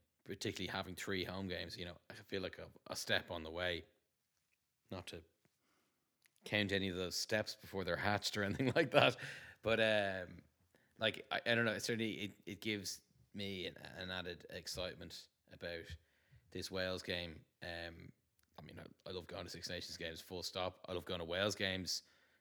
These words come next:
It's always fun to beat Wales, no matter if they're, if they're good or bad. It's always fun. But the fact that, um, there's the potential Grand Slam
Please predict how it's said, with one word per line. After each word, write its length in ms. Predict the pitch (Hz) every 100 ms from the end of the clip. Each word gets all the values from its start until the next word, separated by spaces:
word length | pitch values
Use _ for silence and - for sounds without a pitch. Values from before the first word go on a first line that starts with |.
| _
It's 100 | -
always 280 | 104 127 123
fun 200 | 131 127
to 60 |
beat 120 | 117 131
Wales, 460 | 131 139 135 - -
no 140 | 110
matter 340 | 110 107 104 - -
if 100 | -
they're, 280 | 95 87 -
if 140 | -
they're 140 | 85 92
good 240 | 110 104
or 80 | 92
bad. 280 | 101 110 98
It's 120 | -
always 200 | 92 92
fun. 260 | 101 98 85 - - - - - _ -
But 160 | 92 -
the 100 | 87
fact 280 | 98 -
that, 120 | 95 87
um, 300 | 85 80 80 - _ _ _ _ _ _ _ _ _ _ _ _ _ -
there's 220 | 92 -
the 100 | 85
potential 480 | 87 - 98 92 85
Grand 320 | 92 90 87
Slam 400 | - 92 87 85